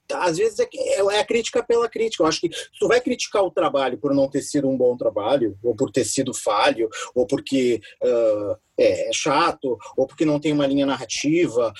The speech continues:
ou porque o trabalho não fu-, não atingiu o ponto que queria atingir, aí é outra coisa, ou porque o disco é ruim, eu acho que aí é válido, acho que cada um tem a sua opinião.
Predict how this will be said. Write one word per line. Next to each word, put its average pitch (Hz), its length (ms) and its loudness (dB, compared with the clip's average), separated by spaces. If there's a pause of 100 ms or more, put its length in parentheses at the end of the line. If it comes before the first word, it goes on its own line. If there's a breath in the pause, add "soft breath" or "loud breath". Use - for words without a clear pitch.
(160 loud breath)
ou 139 160 0
porque 147 600 0
o 139 60 -4
trabalho 139 480 0
não 147 160 2
fu-, 139 240 -4
não 147 220 2
atingiu 160 680 0
o 175 100 0
ponto 160 380 2
que - 120 -16
queria 147 220 0
atingir, 147 260 -2
aí 208 180 2
é 247 60 6
outra 302 220 -2
coisa, 196 400 2 (180 loud breath)
ou 147 80 2
porque 151 180 -2
o 156 40 0
disco 151 240 -4
é 151 40 4
ruim, 135 520 0
eu 117 120 0
acho 160 320 0
que - 80 -2
aí 196 140 2
é 160 60 4
válido, 202 360 0
acho 113 120 -4
que - 40 -12
cada 139 200 2
um 156 120 0
tem 165 120 0
a - 60 0
sua - 140 -2
opinião. 180 240 2